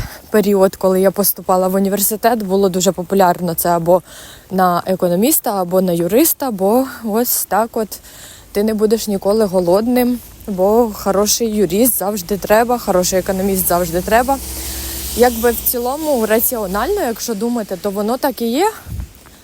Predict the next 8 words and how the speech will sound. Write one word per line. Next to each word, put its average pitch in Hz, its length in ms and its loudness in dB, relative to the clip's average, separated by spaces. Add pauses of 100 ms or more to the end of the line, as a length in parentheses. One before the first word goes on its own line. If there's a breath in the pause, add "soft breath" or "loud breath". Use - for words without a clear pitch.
(200 loud breath)
але 202 460 2 (460)
є, 233 300 -2 (680 loud breath)
е, - 80 -4
одне 190 720 2
або 185 360 2
не 170 220 0
одне, 175 300 2
але, 196 340 2